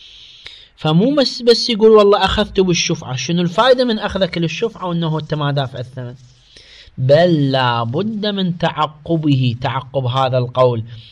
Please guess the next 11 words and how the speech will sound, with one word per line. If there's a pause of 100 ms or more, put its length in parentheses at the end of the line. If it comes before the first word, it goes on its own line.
(140)
بدفع
الثمن. (1800)
إلا، (100)
إلا
اللهم (580)
أن
يرضى
المشتري
بالتأخير،
وهذا
مبحث